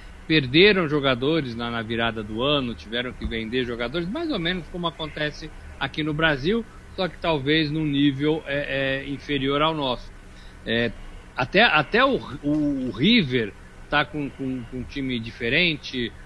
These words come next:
o Boca tem jogadores diferentes, então eles também tão começando, é, mais com a garotada, né, mais com jogadores desconhecidos,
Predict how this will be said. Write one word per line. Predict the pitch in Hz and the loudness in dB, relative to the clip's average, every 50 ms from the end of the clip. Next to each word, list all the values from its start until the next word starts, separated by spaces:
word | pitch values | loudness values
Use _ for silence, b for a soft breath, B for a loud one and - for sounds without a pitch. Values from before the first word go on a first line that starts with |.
| - - - | -18 -14 -10
o | - 107 | -8 -6
Boca | 101 101 135 165 185 180 151 - - 135 120 | -2 4 6 8 8 8 6 4 0 -2 0
tem | - 143 135 120 | 0 0 0 0
jogadores | 131 131 120 131 123 120 131 135 127 123 120 110 107 | 0 0 0 0 0 2 0 0 2 2 0 -2 -4
diferentes, | 113 107 - 120 113 123 143 156 151 135 - - 127 113 | -6 -8 -4 -2 2 4 6 6 4 4 0 -6 -8 -8
então | 120 127 139 175 190 202 196 | -8 -6 -4 -4 -2 -2 -2
eles | 190 185 165 | -2 -2 -2
também | - 185 185 214 247 | -4 -2 -2 -2 -2
tão | 220 233 220 | -2 -2 -4
começando, | 185 214 190 180 170 151 - - - 151 160 180 180 180 185 185 185 - B B B B B B - - - | -2 -2 -2 0 0 -2 -2 -2 -2 0 0 2 2 2 2 0 0 -4 B B B B B B -12 -4 0
é, | 147 139 143 139 | 4 6 6 6
mais | 127 123 131 147 160 156 - | 4 6 6 6 6 4 2
com | - 147 | 2 2
a | 139 | 4
garotada, | 131 135 135 127 123 113 - - 156 170 170 165 156 147 135 127 127 127 | 6 6 4 4 2 0 4 6 8 8 10 10 8 6 6 4 2 4
né, | 131 135 131 | 4 2 2
mais | 131 139 139 131 - | 4 2 2 0 0
com | - 127 | -4 -4
jogadores | 127 127 123 127 120 120 127 123 120 117 113 | -2 0 2 2 2 2 0 0 0 -2 -4
desconhecidos, | 117 117 - - 131 120 117 113 - - - 151 170 175 165 147 151 143 131 | -6 -8 -8 -6 -4 -4 -4 -4 -4 -2 2 6 6 6 6 6 2 0 -2